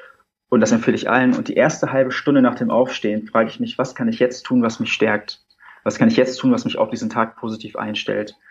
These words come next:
Und das bedeutet, dass ich nicht mein Smartphone anhab, das ist im anderen Raum. Wir lassen uns wecken von Tageslicht, Weckern oder normalen Weckern. Und das bedeutet dann, dass ich in der Regel, also bei uns bei Prime Estate,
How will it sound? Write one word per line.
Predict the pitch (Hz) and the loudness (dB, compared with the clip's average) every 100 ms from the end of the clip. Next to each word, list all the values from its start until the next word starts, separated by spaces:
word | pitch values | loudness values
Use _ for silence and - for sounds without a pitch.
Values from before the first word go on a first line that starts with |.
| - - | -20 -10
Und | 110 | -2
das | 110 | -2
bedeutet, | - 117 127 127 | 2 4 4 2
dass | 113 | -2
ich | - - | -2 0
nicht | 135 - - | 0 0 -6
mein | 123 | -6
Smartphone | - 120 127 - 127 | -2 0 0 0 -4
anhab, | 90 127 123 | -4 -4 -6
das | 107 | -8
ist | 101 | -6
im | 107 | 0
anderen | 117 131 | 2 2
Raum. | 123 120 120 | 2 0 0
Wir | 107 | -2
lassen | 107 110 | -2 -4
uns | - | -6
wecken | 113 117 | -4 -4
von | 107 120 | -2 -2
Tageslicht, | - 120 120 - 113 110 | 2 2 0 -2 -4 -2
Weckern | 117 117 110 | -2 -2 -2
oder | 101 104 | -2 -2
normalen | 104 113 147 139 | 0 2 2 2
Weckern. | 127 127 127 131 - - - | 2 2 0 0 -10 -20 -18
Und | - | -2
das | 110 - | -2 0
bedeutet | 113 107 113 110 | 2 2 2 2
dann, | 117 | 4
dass | 113 104 | 2 0
ich | 104 | -6
in | 110 | -2
der | 107 | 0
Regel, | 113 117 110 | 2 2 2
also | 104 | 0
bei | 107 | -2
uns | 104 120 | -2 0
bei | 107 | -4
Prime | - 104 | -4 -8
Estate, | 101 - 110 113 | -2 2 2 2